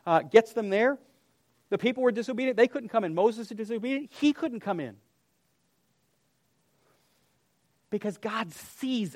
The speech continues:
us as we are. Prior to Christ clothing you with his righteousness, he sees you as you are. Look at Hebrews four thirteen. "No creature is hidden from his sight, not even Moses." Who is this Jesus? Jesus is greater than Moses.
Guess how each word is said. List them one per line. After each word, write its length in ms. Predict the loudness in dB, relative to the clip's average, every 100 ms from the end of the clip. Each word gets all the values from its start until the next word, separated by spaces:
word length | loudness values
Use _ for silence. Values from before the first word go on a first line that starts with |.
| -6
us 460 | -6 -6 -20 -20 -4
as 300 | 2 4 2
we 400 | 0 2 2 0 -8 _ _ _ _ _
are. 420 | -8 -8 -10 -18 _ _ _ _ _ _ _ _ _ _ _ _ _ _ _ _
Prior 480 | 10 12 12 12 8
to 160 | 0
Christ 520 | -2 2 4 4 -2
clothing 380 | -2 10 10 10
you 100 | 2
with 120 | 2
his 160 | 2 2
righteousness, 320 | 2 2 -6
he 80 | -14
sees 420 | -14 -6 0 0
you 60 | 0
as 100 | 0
you 80 | 0
are. 80 |
Look 160 | 2 2
at 80 | 0
Hebrews 460 | -2 0 8 8 6 -20 -8
four 180 | 8 8
thirteen. 380 | 10 6 4 -2 -2
"No 300 | 8 12 12
creature 340 | 10 2 2 0
is 100 | 0
hidden 240 | -2 -2
from 180 | -4 -4
his 100 | -4
sight, 400 | 2 6 6 4
not 240 | 6 6
even 240 | 4 -6 -6
Moses." 640 | -8 -8 -14 _ _ _ _ _ _ _ _ _ _ _ _ _ _ _
Who 180 | 0 0
is 100 | 0
this 200 | -4 -4
Jesus? 400 | -4 -4 -4 -10
Jesus 400 | -8 -8 -8 -12
is 100 | -14
greater 320 | -6 -6 -4
than 160 | -6 -8
Moses. 400 | -10 -12 -20